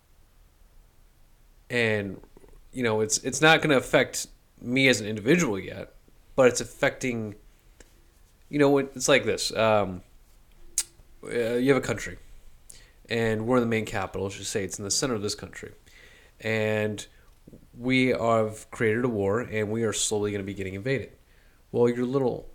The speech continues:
uh, your border towns, um, that border our country will start taking it,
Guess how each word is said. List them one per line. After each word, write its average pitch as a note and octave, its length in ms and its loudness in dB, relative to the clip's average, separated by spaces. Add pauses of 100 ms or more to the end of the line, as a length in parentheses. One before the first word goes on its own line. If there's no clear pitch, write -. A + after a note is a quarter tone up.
(120)
uh, G#2 540 0
your C3 180 -4
border C3 340 4
towns, B2 600 -4 (680)
um, G#2 500 -6 (600)
that G#2+ 260 -2
border G#2+ 340 0 (140)
our A2 140 -6
country G#2+ 560 -8 (440)
will A2 140 -6
start G2+ 300 -4
taking C#3 280 -2
it, - 120 -18